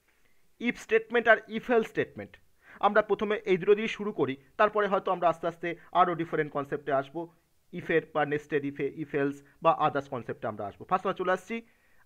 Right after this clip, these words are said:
if স্টেটমেন্টের কনসেপ্টে, Python-এর if স্টেটমেন্ট। এটা কিন্তু সি এর if স্টেটমেন্ট নয়, এটা হচ্ছে Python-এর if স্টেটমেন্ট। কনসেপ্টটা অনেকটা সিমিলার, শুধুমাত্র সিনট্যাক্সটা একটু ডিফার করবে, সবটা নয়, একটু ডিফার করবে। তো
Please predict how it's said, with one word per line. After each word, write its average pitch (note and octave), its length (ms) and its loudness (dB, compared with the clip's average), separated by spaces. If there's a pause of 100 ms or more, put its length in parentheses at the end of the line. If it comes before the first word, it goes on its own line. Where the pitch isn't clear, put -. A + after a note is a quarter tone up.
(300)
if A#3+ 160 0
স্টেটমেন্টের C3 540 -4
কনসেপ্টে, - 440 -12 (1080)
Python-এর A3 480 6
if F#3+ 120 -8
স্টেটমেন্ট। - 480 -12
এটা D#3 140 -12
কিন্তু D#3+ 180 -10
সি F#3 220 -6
এর F3+ 80 -2
if E3+ 100 -8
স্টেটমেন্ট C#3 480 -4
নয়, G#3 80 -4
এটা F3+ 120 -4
হচ্ছে C#3+ 260 -4
Python-এর D3+ 480 -2
if D3 100 -12
স্টেটমেন্ট। D#3+ 500 -8 (340)
কনসেপ্টটা C3+ 400 -4
অনেকটা B2 240 -6
সিমিলার, F#3 420 -4 (220)
শুধুমাত্র A#2+ 440 -6
সিনট্যাক্সটা D3+ 600 -6 (240)
একটু - 240 -6
ডিফার A#2 260 -6
করবে, G#2 320 -12 (340)
সবটা G3 320 2
নয়, A#2+ 140 -6 (100)
একটু G3+ 240 -2
ডিফার C3 240 -6
করবে। - 280 -14 (2500)
তো D3 300 -8